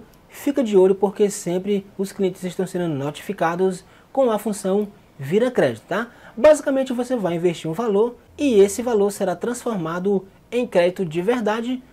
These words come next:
no seu cartão, tá bom? Então fica comigo que vou compartilhar com vocês alguns prints aqui de inscritos do nosso canal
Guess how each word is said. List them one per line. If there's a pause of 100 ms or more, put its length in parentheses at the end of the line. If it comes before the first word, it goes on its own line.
(160)
no
seu
cartão,
tá
bom? (300)
Então
fica
comigo
que
vou
compartilhar
com
vocês (240)
alguns
prints
aqui
de
inscritos
do
nosso
canal